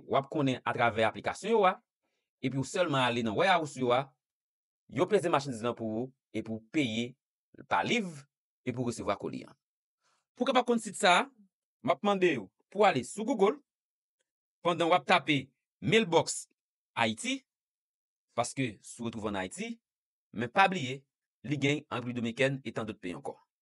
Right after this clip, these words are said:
Lò rive sou sit lan, w ap kreye yon akawont ansanm avè yo, y ap bon adrès aux États-Unis,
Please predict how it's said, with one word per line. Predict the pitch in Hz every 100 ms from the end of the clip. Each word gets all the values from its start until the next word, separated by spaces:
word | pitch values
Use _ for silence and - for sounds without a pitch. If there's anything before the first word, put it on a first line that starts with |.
| _ _ _ _ - -
Lò | 107 143
rive | 254 262
sou | 226
sit | 226 208
lan, | 208 269 - _ _ _ _ -
w | 123
ap | 180 -
kreye | 220 208 196 156 127 _
yon | 123 160
akawont | 143 254 240
ansanm | 165 214
avè | 196 190
yo, | 226 - _ _ _ _ _ _ _ -
y | -
ap | 202
bon | 226 214
adrès | 196 185 156 -
aux | 127
États-Unis, | 127 127 113 170 247